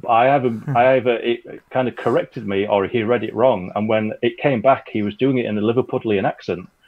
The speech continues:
Speaker 1: And went, "Two blood wines, please, babes," <laughs> like that. But I didn't know he was gonna say it. And I just like, "Oh, that has to go in the show." You know, it just has to go in. It's just like,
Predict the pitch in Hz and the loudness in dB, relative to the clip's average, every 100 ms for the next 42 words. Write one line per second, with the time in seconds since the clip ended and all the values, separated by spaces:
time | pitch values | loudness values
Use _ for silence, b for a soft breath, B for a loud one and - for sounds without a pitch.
0 | b b _ - 120 123 - - 220 214 | b b _ 2 4 2 -2 0 0 6
1 | 175 175 208 208 220 220 180 - 123 107 | 4 6 4 4 2 4 4 4 2 2
2 | 113 - _ 123 131 147 - 226 - 302 | 0 -6 _ 2 4 4 6 6 6 -4
3 | 285 175 - 139 160 185 170 170 165 165 | -6 -8 0 4 4 6 4 6 6 6
4 | 147 175 175 208 240 175 - 143 151 151 | 2 0 0 0 2 2 0 2 2 2
5 | 160 151 135 127 127 113 - - 117 - | -2 0 2 4 2 2 -2 -4 -6 -6
6 | 101 95 92 90 95 85 - _ 339 359 | -8 -8 -8 -10 -8 -8 -8 _ -20 -20
7 | _ _ _ - 107 101 107 110 120 110 | _ _ _ -8 -2 -2 -2 -4 -2 -2
8 | - 104 98 95 90 170 - - 127 - | -2 2 2 2 -4 -16 -12 -2 -2 2
9 | 101 98 | 2 2